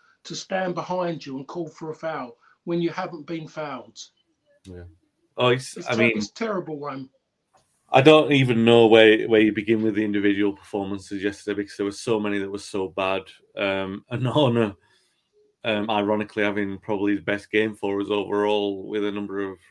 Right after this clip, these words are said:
Speaker 2: really good saves, a couple of theatrical ones in there, but a couple of really good ones. Um, you know, Dalot,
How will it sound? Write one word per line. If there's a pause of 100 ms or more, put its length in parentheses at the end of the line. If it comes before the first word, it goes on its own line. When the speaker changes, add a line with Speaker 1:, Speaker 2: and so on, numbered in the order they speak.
Speaker 2:
really
good
saves,
a
couple
of (260)
theatrical
ones
in
there,
but
a
couple
of
really
good
ones.
Um, (1160)
you
know, (340)
Dalot,